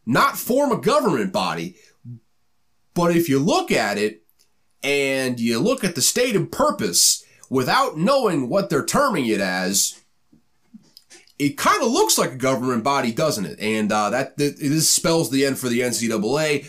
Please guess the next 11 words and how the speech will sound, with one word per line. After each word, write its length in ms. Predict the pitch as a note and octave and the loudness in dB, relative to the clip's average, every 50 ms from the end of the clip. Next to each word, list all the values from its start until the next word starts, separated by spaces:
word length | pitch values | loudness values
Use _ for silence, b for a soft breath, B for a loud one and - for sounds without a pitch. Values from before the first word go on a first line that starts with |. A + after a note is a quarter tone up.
| B B B | B B B
And 160 | B2+ C#3 C3+ | 0 0 2
to 40 | C3+ | 2
make 220 | E3+ G#3+ G3+ D3+ | 2 0 0 0
matters 380 | F3 F3+ F3 D#3+ D3 C#3 A#2 B2 | 0 0 0 0 -2 -4 -4 -2
worse, 340 | C3+ E3+ E3+ D#3 C#3 - - | 0 2 2 2 2 2 0
in 160 | - E3+ E3 | 2 2 2
the 100 | D3+ C3 | 2 2
wake 380 | A#2 G#2+ C#3 G#3+ D4 D#4 - | 2 2 2 2 2 0 0
of 140 | - C#3+ A2+ | 0 0 0
that 240 | B2 A#2+ A2 G2+ - | 0 0 0 0 0
story, 560 | - - - A2+ G#2 G2+ G2 G#2+ G#2+ G2 B | 0 0 0 0 -2 0 0 -2 -2 -4 B